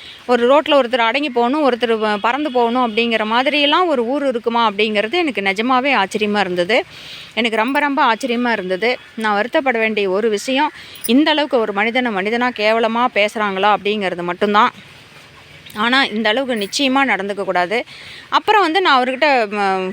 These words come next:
ஹோட்டல்ல போய் உட்காந்துட்டு ரெண்டு பேரும் பேசிட்டு இருந்தோம். அப்போ வந்து அவர்கிட்ட கேட்டேன், "ஏங்க நீங்க இவ்வளவு பிடிவாதமா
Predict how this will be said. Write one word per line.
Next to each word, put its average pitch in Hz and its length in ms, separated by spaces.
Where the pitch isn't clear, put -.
ஹோட்டல்ல 302 300
போய் 254 220
உட்காந்துட்டு 233 360
ரெண்டு 208 200
பேரும் 240 220
பேசிட்டு 220 360
இருந்தோம். 214 200
அப்போ 220 180
வந்து 262 180
அவர்கிட்ட 220 300
கேட்டேன், 190 340
"ஏங்க 262 240
நீங்க 277 180
இவ்வளவு 320 380
பிடிவாதமா 247 540